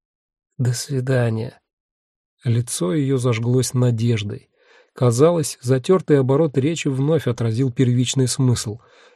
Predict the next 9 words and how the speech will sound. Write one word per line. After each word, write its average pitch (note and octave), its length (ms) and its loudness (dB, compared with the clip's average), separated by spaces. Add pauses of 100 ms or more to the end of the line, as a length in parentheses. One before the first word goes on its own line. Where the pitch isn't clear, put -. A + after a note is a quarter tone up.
(180)
«До A#2+ 180 2
свидания», A#2 760 0
значит, C#3+ 420 -4 (140)
мы B2+ 200 2
ещё D3+ 260 0
встретимся, C#3 760 0 (240)
жизнь C#3 340 0
продолжается. B2 920 0 (1000)
«Фрида, E3+ 560 6